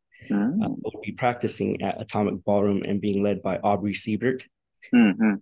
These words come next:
Speaker 2: who she was at the time. Um, later on, we became very, very good friends. But that's, um, how I was introduced to, um, um, competition through this,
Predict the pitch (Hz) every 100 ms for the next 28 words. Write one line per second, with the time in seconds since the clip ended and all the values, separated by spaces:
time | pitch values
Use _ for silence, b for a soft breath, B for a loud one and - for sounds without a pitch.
0 | _ - _ - 110 - 107 107 104 92
1 | - 104 107 120 - _ 92 90 90 95
2 | 107 101 101 92 87 98 95 92 104 107
3 | 92 92 90 85 90 90 - B B B
4 | _ 110 101 123 139 - - - - -
5 | 120 113 110 113 113 113 110 - 110 107
6 | 104 110 110 - - _ - - 110 107
7 | 101 95 92 95 _ _ b b _ _
8 | 98 101 98 95 90 - _ - 120 -
9 | - 120 117 - 90 87 - 101 98 92
10 | - -